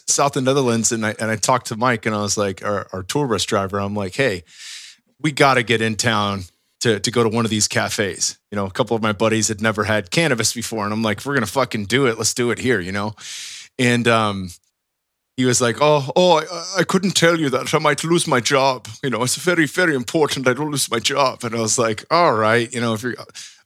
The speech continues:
I don't wanna put you in a bad spot." So we get off the bus, and, uh, I'm the last guy to leave the bus, and he hands me this napkin, and he's like, "If you like, you know, you hand this to the taxi, he might find something for you." And I was like, "Oh, shit.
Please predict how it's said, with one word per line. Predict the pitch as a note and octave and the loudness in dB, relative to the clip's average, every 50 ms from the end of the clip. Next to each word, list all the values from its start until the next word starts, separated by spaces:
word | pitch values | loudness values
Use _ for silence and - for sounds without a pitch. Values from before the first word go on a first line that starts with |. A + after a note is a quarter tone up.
| _ - | _ 2
I | C3 | 2
don't | C#3+ C#3+ | 4 4
wanna | C#3 C3 | 4 2
put | - - D3+ C#3+ - | 2 2 2 2 2
you | C#3+ | 0
in | A#2+ | -2
a | G#2+ | 2
bad | G2+ C3 B2 A#2 G#2+ - | 2 2 2 2 0 -2
spot." | - - - B2 A2 G#2+ G#2 - - _ - - - - - - - - | -2 0 2 4 4 2 2 -2 -6 _ -20 -20 -18 -16 -16 -16 -12 -8
So | - - C#3 | -4 -4 -2
we | C3 C3+ B2+ | 0 2 4
get | D3+ D#3 | 4 6
off | E3 D#3+ - | 6 4 2
the | - C3 | 0 0
bus, | G#2+ C3+ C3+ C3 B2 A2+ G#2+ - - - - _ _ | 2 4 4 6 4 4 2 0 0 -2 -6 _ _
and, | B2 B2 B2 A#2+ A#2+ A#2 G#2 A#2 | -2 0 2 2 2 2 2 2
uh, | A#2+ A2+ G#2+ - | 2 2 2 2
I'm | - D3 D3+ | 2 0 2
the | C#3+ C3 | 2 0
last | A#2+ B2 C3 C3+ C#3 - - | 2 2 2 2 2 2 0
guy | D3+ C3+ | 0 0
to | B2+ A#2+ | 0 0
leave | B2 B2 A2+ | 0 -2 -2
the | - G#2+ | -4 -2
bus, | F#2 - B2 A#2+ A2 - - | 0 2 4 4 4 2 0
and | A#2 A#2 | -2 -4
he | A2+ G2 | -2 -2
hands | A2 B2+ B2+ B2+ - | 0 0 0 0 0
me | C3+ | 0
this | A2+ G#2+ - - | 0 0 0 0
napkin, | A2+ A2 A2+ A#2 A#2+ - - B2 A2 G2 F#2 F2 F2 _ _ _ _ _ _ _ _ _ _ _ _ | 0 0 0 0 0 -2 -4 -6 -4 -6 -6 -10 -16 _ _ _ _ _ _ _ _ _ _ _ _
and | A2 G#2+ | -6 -4
he's | A2 A2 A2+ | -2 0 0
like, | A2 G#2+ G#2 - - _ _ - - - - - - - _ _ | 0 -2 -2 -8 -14 _ _ -20 -18 -16 -16 -16 -18 -20 _ _
"If | - F#3+ E3+ - | 0 0 0 2
you | A3+ A3 G#3+ | 2 2 4
like, | A3+ G#3+ E3+ D3+ - - - - - - - - _ _ - | 4 4 4 2 0 -8 -12 -12 -12 -14 -16 -20 _ _ -4
you | D3+ D3 | 0 2
know, | C3+ B2+ C3 | 2 2 2
you | D3 D3+ | 2 2
hand | B2+ C#3 F#3 G3 F#3+ F3 | 2 4 2 2 2 0
this | D#3 - | 0 2
to | - G3 F3+ | 2 2 2
the | - | 2
taxi, | - - F#3 - - - - - C3 B2 A2+ | 0 0 0 0 0 0 -2 -2 -2 -4 -4
he | A2+ E3 | -2 0
might | D#3+ D#3 D3 - | 2 2 2 0
find | - - - D3+ - D#3+ | 0 0 0 0 2 0
something | - - C#3+ A#2+ - C#3 B2 | 0 -2 -2 -2 -4 -4 -4
for | - - C#3 B2 G#2 G#2+ | -2 -2 0 0 0 -2
you." | G#2+ A2+ A2+ - - | -6 -10 -14 -16 -8
And | - C#3 C3 | -2 2 4
I | B2 | 4
was | C3 C3+ C3+ C#3 | 4 4 4 4
like, | C3 C3 - - - | 2 2 2 2 4
"Oh, | B3+ C#4+ B3+ A#3+ A3 | 6 6 6 6 4
shit. | - - - - - D4 C4+ G3+ - | 2 2 2 4 4 4 4 2 0